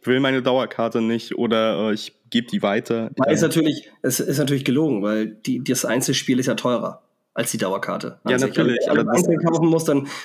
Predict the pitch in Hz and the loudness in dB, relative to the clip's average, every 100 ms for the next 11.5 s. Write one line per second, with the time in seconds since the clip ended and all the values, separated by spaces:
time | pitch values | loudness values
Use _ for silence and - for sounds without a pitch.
0 | - 135 151 185 190 175 180 190 185 151 | -4 0 2 0 2 2 4 2 0 -2
1 | 160 160 139 - 131 208 - - - - | 0 0 0 2 0 0 -2 -8 -16 -12
2 | - - - 139 131 202 196 175 151 151 | -10 -10 -2 0 2 4 4 4 2 2
3 | 160 - - _ _ - 131 123 120 - | 0 -4 -12 _ _ 0 2 2 0 0
4 | 131 165 - - 143 135 135 135 127 147 | -2 -2 -4 0 0 2 -2 0 0 2
5 | 156 135 135 135 123 120 123 127 123 123 | 2 2 2 2 2 2 0 0 -2 -2
6 | - 127 135 - - 123 135 143 127 - | 0 0 0 -2 -4 -4 -2 0 -2 -2
7 | 147 139 139 139 131 - 117 131 131 120 | -4 -2 -2 -2 -4 -2 -2 -2 -4 -6
8 | - _ _ _ _ _ - 147 123 120 | -8 _ _ _ _ _ -6 -2 0 0
9 | 110 - 113 104 123 196 208 - _ _ | -2 -2 -2 0 2 0 -2 -12 _ _
10 | - - - 120 147 143 123 120 127 143 | -8 -4 0 2 4 4 2 4 4 4
11 | 143 135 180 - | 4 4 2 2